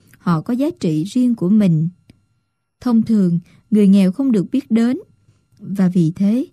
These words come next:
người ta không có cơ hội khám phá ra phẩm giá của họ. Nhưng trên hết, người nghèo có lòng can đảm tuyệt vời để dẫn dắt cuộc sống.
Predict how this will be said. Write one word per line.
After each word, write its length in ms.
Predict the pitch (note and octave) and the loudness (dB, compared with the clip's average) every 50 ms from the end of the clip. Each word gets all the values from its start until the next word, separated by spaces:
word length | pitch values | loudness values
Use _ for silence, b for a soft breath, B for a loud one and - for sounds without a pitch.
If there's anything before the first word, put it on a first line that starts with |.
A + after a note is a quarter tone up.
| b b b b b | b b b b b
người 120 | - G3+ F#3+ | -2 -2 0
ta 160 | F#3 C4 C#4 | 0 -2 -4
không 260 | D4 - D4+ C#4+ C#4 | -4 -4 -4 -4 -4
có 100 | C4+ E4 | -4 -6
cơ 180 | E4+ - C#4 C#4 | -6 -4 -2 -2
hội 220 | C4+ B3+ F#3 D#3 | -2 -2 -2 -4
khám 260 | F3 - A3 A#3+ E4+ | -6 -6 -8 -8 -10
phá 240 | - - - B3+ D4+ D#4+ | -10 -8 -8 -8 -8 -6
ra 140 | - D4 C#4 | -6 -8 -6
phẩm 260 | - - C#3+ F3 G3+ | -6 -4 0 0 2
giá 240 | G3+ A3+ A#3+ C4+ F4 | 2 0 0 -4 -6
của 220 | - - F#3+ G#3+ | -8 -6 -6 -6
họ. 400 | B3 B3 A3+ D#3+ D3+ D#3 D#3+ - - _ _ _ _ _ _ _ _ _ _ _ _ _ _ | -4 -2 -4 -4 -4 -4 -8 -10 -14 _ _ _ _ _ _ _ _ _ _ _ _ _ _
Nhưng 260 | - G#3+ A3+ A3 A3 G#3+ | -2 0 0 0 0 0
trên 200 | A#3+ A3+ G#3 A3 | 0 0 0 0
hết, 280 | A3+ B3 B3+ D4+ G#4+ b b b b b b _ | 0 0 -2 -4 -6 b b b b b b _
người 200 | - G#3 G#3+ G3+ | 0 2 4 4
nghèo 260 | F#3+ G3 G3+ G3 F#3 | 4 4 4 4 2
có 120 | F3+ - E4+ | 0 0 -2
lòng 240 | F#4 D#4+ D4 C#4 | -2 0 0 0
can 240 | F#3 C4 C#4 C#4+ C4 | -2 -2 -2 -2 -2
đảm 200 | A3 G3 F#3 B3 | -2 -2 -4 -4
tuyệt 200 | C#4 - G3+ F3 - - | -4 -2 -4 -4 -4 -4
vời 360 | G3 G#3 G3+ F#3+ F3+ F3 F3+ B B B B B B - | -2 0 2 2 2 0 -2 B B B B B B -4
để 180 | - E3 D3+ | -2 -2 0
dẫn 260 | D#3 E3 D#3+ D3+ E3+ F#3+ | 0 0 0 0 0 0
dắt 140 | C#4+ F4+ - - | -2 -4 -6 -4
cuộc 200 | - E3 D#3+ F3+ | -4 -4 -4 -4
sống. 320 | - - G#3 G3 G3+ A#3+ | -6 -4 -2 -2 -2 -2